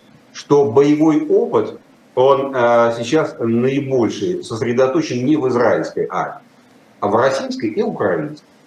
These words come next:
Вот. И, и, конечно, вот, э, как мы видим, происходят зачистки, когда безжалостно люди уничтожают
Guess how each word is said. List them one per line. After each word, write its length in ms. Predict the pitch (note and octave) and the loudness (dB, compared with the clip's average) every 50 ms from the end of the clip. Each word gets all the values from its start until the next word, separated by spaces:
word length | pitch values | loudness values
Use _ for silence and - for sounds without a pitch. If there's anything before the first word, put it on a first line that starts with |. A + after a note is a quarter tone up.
| - - - - _ _ _ _ - | -20 -20 -20 -20 _ _ _ _ -2
Вот. 440 | B2 A#2+ A2+ G#2+ G2 - - - C3 | 0 2 4 2 2 0 -4 -4 -2
И, 260 | B2+ B2 B2 B2 B2 | 0 2 2 2 0
и, 220 | - - C3+ C3 | -2 -4 -4 -2
конечно, 540 | - - - - G#3 G3+ - D3 C#3 C3+ C3 C3 | 2 2 2 2 2 0 0 2 2 2 4 4
вот, 480 | B2+ B2+ B2+ B2+ B2+ B2+ B2+ B2 - B2+ | 4 4 4 4 4 2 -2 -4 -6 -4
э, 640 | A#2+ A#2 A#2 G2+ A2 A#2 A#2 G#2+ A2 A2+ A#2 A2+ - | -2 -2 -2 -2 -4 -4 -6 -4 -6 -6 -6 -2 0
как 240 | D3 C3+ - - A2+ | 0 0 0 0 -2
мы 100 | B2 B2+ B2+ | -2 -2 -2
видим, 260 | C#3+ C3 A2+ G#2 G2 | -2 -2 -2 -2 -2
происходят 460 | A2+ A#2 A2+ A#2 - C3 A2+ A2 G#2+ | -2 -2 -4 -2 -2 0 0 0 0
зачистки, 500 | G#2 B2 A#2+ A#2+ A#2+ A#2 - - - G2+ | 0 0 0 -2 -4 -8 -10 -8 -6 -2
когда 280 | G2 A2 A#2 A2+ A2+ A2+ | 0 2 2 2 0 0
безжалостно 840 | D3+ F3+ E3 D3+ C3+ C3+ D3 C#3 B2 A#2 G2+ G2 G2+ - G#2 G2 | -2 0 0 0 2 2 4 6 6 6 4 2 0 -2 -2 0
люди 480 | G#2 A2+ A#2+ A2 G2 F2+ E2 - - - - - _ - - _ _ _ _ - | 0 0 0 0 0 0 -2 -4 -4 -8 -16 -20 _ -20 -20 _ _ _ _ -2
уничтожают 880 | A#2+ C3 B2+ B2+ - C#3 C3 C3 C#3+ C#3+ C#3 B2 - - - - - | 0 0 2 4 4 4 6 8 8 8 8 6 4 0 -4 -10 -12